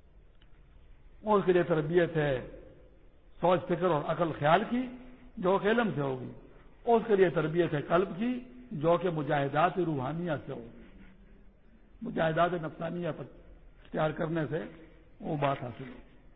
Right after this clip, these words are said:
اور اس کے بغیر حاصل نہیں ہوتی ہے۔ انبیاء علیہ الصلوۃ والسلام کو تو وہ بھی حاصل ہوتی ہے، وہ بھی اللہ کی طرف سے بغیر کوشش کے عطا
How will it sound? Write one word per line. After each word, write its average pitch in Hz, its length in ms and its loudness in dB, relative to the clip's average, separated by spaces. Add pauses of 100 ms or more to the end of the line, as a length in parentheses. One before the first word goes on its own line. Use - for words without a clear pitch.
(240)
اور 247 140 0
اس 240 100 0
کے 226 80 2
بغیر 190 260 4
حاصل 165 220 0
نہیں 151 180 -4
ہوتی 117 240 -12
ہے۔ - 120 -20 (680)
انبیاء 180 340 4
علیہ 175 120 4
الصلوۃ 160 340 -2
والسلام 160 380 -2
کو 160 160 -4
تو 151 340 -4
وہ 180 220 6
بھی 214 180 4
حاصل 196 200 4
ہوتی 202 300 -4
ہے، 190 60 -6 (840)
وہ 185 120 4 (100)
بھی - 80 -6 (720)
اللہ 180 260 0
کی 160 120 -4
طرف 170 240 -4
سے 180 120 -4
بغیر 156 360 -2
کوشش 156 280 -6
کے - 80 -6
عطا 147 220 -4